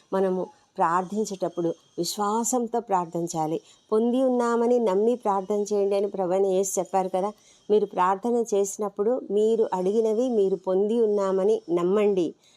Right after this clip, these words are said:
విశ్వసించండి అని చెప్పాడు. అదేవిధంగా మనం కూడా ఏదైనా అడిగినప్పుడు మనం పొంది ఉన్నాము అని నమ్మి ప్రార్థన చేయాలి. మరి దేవునిని వారు ఆ విధంగా అడిగినప్పుడు వారు నమ్మిక ఉంచారు,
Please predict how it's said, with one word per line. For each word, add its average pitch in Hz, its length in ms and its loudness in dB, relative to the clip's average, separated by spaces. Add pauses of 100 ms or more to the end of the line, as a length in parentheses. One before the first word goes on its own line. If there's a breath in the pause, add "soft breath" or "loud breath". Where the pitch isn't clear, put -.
(160 soft breath)
విశ్వసించండి 196 760 -2
అని 160 140 -2 (100)
చెప్పాడు. 156 340 -8 (380 soft breath)
అదేవిధంగా 170 500 -2
మనం 170 340 -4
కూడా 180 240 -4 (120)
ఏదైనా 202 600 0
అడిగినప్పుడు 165 600 -2 (300 soft breath)
మనం 214 220 2
పొంది 220 440 0
ఉన్నాము 220 580 0
అని 175 180 -2
నమ్మి 175 420 0
ప్రార్థన 170 400 -6
చేయాలి. 165 500 -4 (300 loud breath)
మరి 165 200 -2
దేవునిని 180 760 0
వారు 170 340 -4
ఆ 165 140 -8
విధంగా 185 460 -2
అడిగినప్పుడు 175 720 -2 (400 soft breath)
వారు 208 280 2 (100)
నమ్మిక 233 440 2
ఉంచారు, 190 760 0